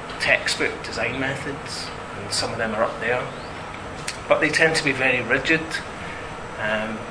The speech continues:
they foresee a linear process, albeit with some iteration. But do the methods that we teach our students prepare them to handle ill-defined and even wicked problems,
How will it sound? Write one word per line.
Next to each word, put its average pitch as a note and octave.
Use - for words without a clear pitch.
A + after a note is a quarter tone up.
they A2+
foresee C3+
a A#2+
linear A#2+
process, C3
albeit A2
with G2+
some A2
iteration. A2+
But -
do D#3+
the E3
methods E3+
that D#3
we F3
teach -
our E3
students -
prepare D3
them C#3
to -
handle C3
ill-defined A#2+
and A2+
even A#2
wicked -
problems, -